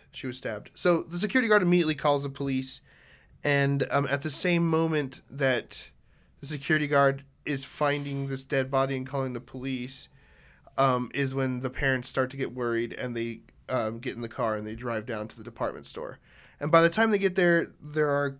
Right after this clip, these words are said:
cop cars outside, and, you know, of course, they're just thinking the worst. And unfortunately, that's exactly, uh,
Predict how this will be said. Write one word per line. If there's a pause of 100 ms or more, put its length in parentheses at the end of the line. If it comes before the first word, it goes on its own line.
(160)
cop
cars
outside,
and,
you
know,
of
course,
they're
just (280)
thinking
the
worst.
And
unfortunately, (800)
that's
exactly,
uh,